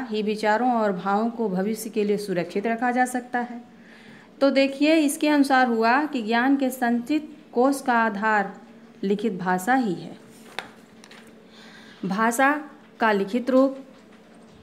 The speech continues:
ही अस्थायी तथा मानक होता है। अब मौखिक भाषा की इकाई ध्वनि है,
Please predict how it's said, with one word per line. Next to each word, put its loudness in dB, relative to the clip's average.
ही 4
अस्थायी 0
तथा -2
मानक 2
होता -6
है। -16
अब -2
मौखिक 2
भाषा 2
की 2
इकाई 2
ध्वनि 6
है, -6